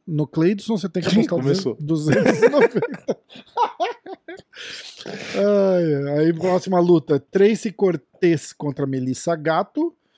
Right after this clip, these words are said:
Speaker 1: Melissa Gatto, mais cento e quarenta e cinco, underdog, zebra, né? E a Tracy Cortez favorita, menos cento e sessenta e cinco. Francisco Massaranduba Trinaldo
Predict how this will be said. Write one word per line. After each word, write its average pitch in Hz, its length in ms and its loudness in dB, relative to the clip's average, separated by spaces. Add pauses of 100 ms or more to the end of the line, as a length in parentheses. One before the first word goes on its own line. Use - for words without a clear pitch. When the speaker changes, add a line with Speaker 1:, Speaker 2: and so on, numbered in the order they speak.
(260)
Speaker 1:
Melissa 160 380 -2
Gatto, 143 1120 -2 (160)
mais 151 460 0
cento 160 240 -4
e - 20 -12
quarenta 143 340 -2
e 135 40 -6
cinco, 180 680 -4
underdog, 196 800 -2
zebra, 170 400 -2
né? 185 300 -6
E 151 140 -6
a 147 80 -2
Tracy 147 260 -6
Cortez 135 300 -8
favorita, 127 460 -8
menos 120 280 -8
cento 117 160 -10
e - 40 -18
sessenta 123 320 -10
e 139 40 -10
cinco. 208 440 -6 (880)
Francisco 269 1200 0
Massaranduba 214 1000 0
Trinaldo 160 920 -2